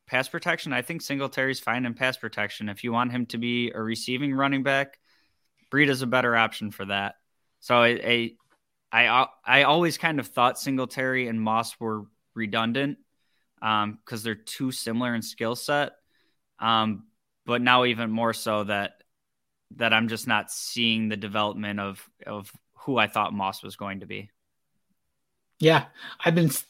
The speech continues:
Speaker 2: feeling that way for a long time. And when I see other people say that, "Well, Motor or Moss is better than Motor," I'm like, "Oh, oh,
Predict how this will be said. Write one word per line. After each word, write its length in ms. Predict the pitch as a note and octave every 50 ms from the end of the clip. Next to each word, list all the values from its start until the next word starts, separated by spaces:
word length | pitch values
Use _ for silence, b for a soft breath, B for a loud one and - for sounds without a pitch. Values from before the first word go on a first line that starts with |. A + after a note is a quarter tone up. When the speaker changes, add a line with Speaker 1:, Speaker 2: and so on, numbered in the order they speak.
| - -
Speaker 2:
feeling 560 | - - - - - A3+ G#3 G#3+ A3 G#3 G3
that 220 | F#3 F#3 F3+ D#3
way 220 | D#3+ E3 E3 D#3+ D3+
for 320 | - - D3+ C#3 C3+ C3
a 140 | B2+ C3 C3
long 280 | C3+ C3+ C#3+ D3 D3
time. 380 | C#3 - D3 C#3+ C3 B2 A#2+ C3
And 200 | C3+ C3+ C3 C3
when 140 | C3+ C#3 C#3
I 120 | C#3 C3+
see 200 | C3 - - D3+
other 160 | C#3 C#3 C#3
people 400 | C3+ - C#3 C3 C#3+ C3+ C3 B2
say 220 | B2+ - - D3 C3
that, 240 | A#2+ B2+ B2 C3+ B B B B B B
"Well, 360 | - G#3+ A3+ G#2+ - - _ _ _ _ _ _ _ -
Motor 340 | - G3 A3+ A#3 A3 F#3+ F3+
or 60 | F3+
Moss 320 | F3+ F#3+ G#3+ B3+ A#3 - F3+
is 80 | D#3+
better 160 | D3 F3 E3+
than 160 | D#3 D3 C#3+ C#3
Motor," 260 | D3 E3 - E3 D3
I'm 120 | C#3 C3
like, 220 | C3 C3 B2+ B2 - - _ _ _ - - -
"Oh, 240 | - - - - - -
oh, 220 | - - - -